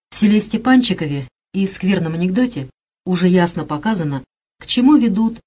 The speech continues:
материалистические вожделения утопического сознания. Позже, в «Подростке», Версилов скажет сыну: «Ну так поверишь ли, друг мой, что наиболее любящий праздность — это из трудящегося вечно народа?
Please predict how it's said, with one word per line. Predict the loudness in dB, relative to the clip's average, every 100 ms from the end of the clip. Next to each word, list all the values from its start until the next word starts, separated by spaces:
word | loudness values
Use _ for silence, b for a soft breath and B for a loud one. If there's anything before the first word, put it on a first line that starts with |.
| -2
материалистические | 0 0 0 -2 -2 -4 -4 -4 -4 -2
вожделения | -2 -4 -2 2 2 2 -2 -6
утопического | -10 -6 -6 -6 -8 -8 -4 -4
сознания. | -2 -4 -4 -4 -4 -6 -10 _ _ _ _ _ _ _ _
Позже, | 2 2 2 -4
в | -2
«Подростке», | -2 2 0 -2 -6 -10 -10 _ _ _
Версилов | 0 2 2 0 0
скажет | -2 -2 -2 -2
сыну: | -2 -2 -4 -6 _ _ _ _ _ _ _
«Ну | 6 6 6
так | 2 0
поверишь | 2 4 4 2
ли, | 0 2
друг | 2 0
мой, | -4 -4 -6 _ _ _ _ _
что | -14 -4 0
наиболее | 2 4 2 2 2 2
любящий | 0 -2 -4 -4
праздность — | 0 2 2 0 -6 -10 _ _ _ _
это | 0 2
из | 2
трудящегося | 2 0 2 0 0 0 -2 0
вечно | 0 0 -2 2
народа? | 2 2 0 -2